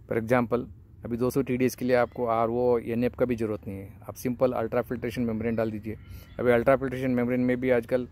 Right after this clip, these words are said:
अ, अंदर कापूस भरा रहता है, वो वाला भी अल्ट्रा फिल्ट्रेशन मेम्ब्रेन बोलते हैं।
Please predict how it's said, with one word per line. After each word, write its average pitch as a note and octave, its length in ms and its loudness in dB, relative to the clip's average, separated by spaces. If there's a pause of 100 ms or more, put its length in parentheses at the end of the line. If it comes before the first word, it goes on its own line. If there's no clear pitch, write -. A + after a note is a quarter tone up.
(440)
अ, G#2+ 360 -4
अंदर B2 200 0
कापूस A#2+ 340 4
भरा A#2 220 6
रहता G#2 240 0
है, F#2 140 -10 (240)
वो B2+ 180 2
वाला B2+ 200 6
भी C3 100 0
अल्ट्रा A#2+ 220 2
फिल्ट्रेशन A#2 380 -4
मेम्ब्रेन A2 320 -2
बोलते F#2+ 260 -8
हैं। G2 100 -14